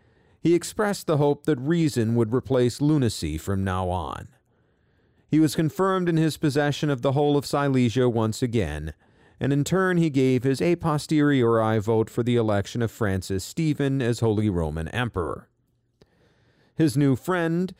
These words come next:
the secretary of the French legation in the Saxon capital, Claude Etienne d'Arget,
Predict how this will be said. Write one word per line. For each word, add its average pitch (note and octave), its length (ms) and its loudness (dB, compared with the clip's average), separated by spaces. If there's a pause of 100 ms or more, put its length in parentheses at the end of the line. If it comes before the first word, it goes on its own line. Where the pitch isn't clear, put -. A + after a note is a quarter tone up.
(160)
the B2 320 0
secretary C#3 800 0
of A#2+ 120 0
the A#2+ 80 -2
French B2 420 -4
legation A#2 520 0
in A2+ 120 0
the A2 80 0
Saxon G#2 500 -2
capital, C3 640 -2
Claude A#2 380 0
Etienne A2 500 0
d'Arget, G#2+ 720 0